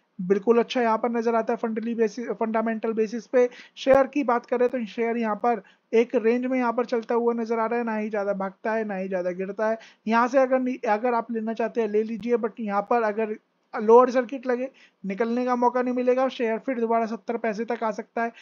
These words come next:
सत्तर पैसे का मतलब है कि यहाँ पर कितना आ गया, तो आपके पैसे यहाँ पर आप देखिए तीस परसेंट, इकतीस परसेंट नीचे आ गए, ठीक है। और यहाँ से जैसे ही निकला तो मुझे नज़र आता है कि यहाँ से जैसे ही अगर ये शेयर निकलता है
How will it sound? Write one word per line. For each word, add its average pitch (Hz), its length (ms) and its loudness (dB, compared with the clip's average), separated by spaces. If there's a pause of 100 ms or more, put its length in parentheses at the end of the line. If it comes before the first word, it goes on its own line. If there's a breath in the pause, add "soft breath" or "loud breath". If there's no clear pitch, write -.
(160 loud breath)
सत्तर 247 320 0
पैसे 254 280 0
का 247 100 -2
मतलब 247 360 -2
है 247 140 0
कि 247 160 -8
यहाँ 214 180 -4
पर 220 160 -6
कितना 226 320 -6
आ 226 100 0
गया, 233 200 -4 (360 soft breath)
तो 233 60 -2
आपके 214 320 0
पैसे 233 340 -2
यहाँ 208 160 -2
पर 220 140 -2
आप 208 240 0
देखिए 202 300 -2
तीस 214 240 -8
परसेंट, 208 380 -6
इकतीस 196 360 -10
परसेंट 208 320 -6
नीचे 185 220 -8
आ 165 100 -6
गए, 165 140 -16 (420 soft breath)
ठीक 262 100 -4
है। 294 60 6
और 277 120 10
यहाँ 226 260 2
से 262 160 -4
जैसे 220 300 -2
ही 240 280 -2
निकला 208 400 -2 (320 soft breath)
तो 220 80 -4
मुझे 220 240 0
नज़र 220 280 -2
आता 196 220 0
है 226 100 0
कि 220 120 -8
यहाँ 196 180 -4
से 202 120 -4
जैसे 190 260 -4
ही 202 100 -4
अगर 190 260 -4
ये 190 240 -4
शेयर 190 260 -6
निकलता 180 420 -6
है 175 120 -6